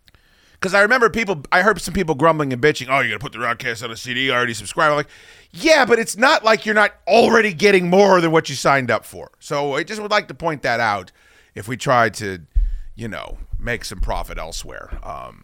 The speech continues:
so, uh, g-, enjoy that. It is an additional two and a half hours plus of the show. Go listen to that. This is just a little piece. Uh, this is back. What, what, who is, I forgot.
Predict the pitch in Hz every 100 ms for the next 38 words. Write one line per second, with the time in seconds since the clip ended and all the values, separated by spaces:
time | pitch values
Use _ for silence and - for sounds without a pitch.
0 | - - 98 - 123 123 - 131 120 214
1 | 170 98 107 104 104 101 85 104 104 127
2 | 113 117 104 - 131 113 107 95 98 92
3 | 82 - 92 82 - _ _ _ 107 107
4 | 98 - 95 87 98 117 104 107 101 143
5 | 180 160 135 143 123 135 117 - 110 101
6 | - - _ _ _ _ _ - 110 113
7 | 160 165 143 160 151 - 147 156 170 175
8 | 165 117 - - 127 123 104 90 71